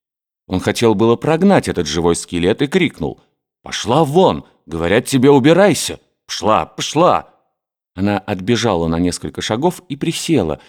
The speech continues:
видимо, выжидая. Но когда кучер пошел дальше, она снова потащилась вдогонку. Он нагнулся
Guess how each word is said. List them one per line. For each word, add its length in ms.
видимо, 380
выжидая. 640
Но 140
когда 320
кучер 380
пошел 440
дальше, 520
она 220
снова 560
потащилась 640
вдогонку. 640
Он 180
нагнулся 640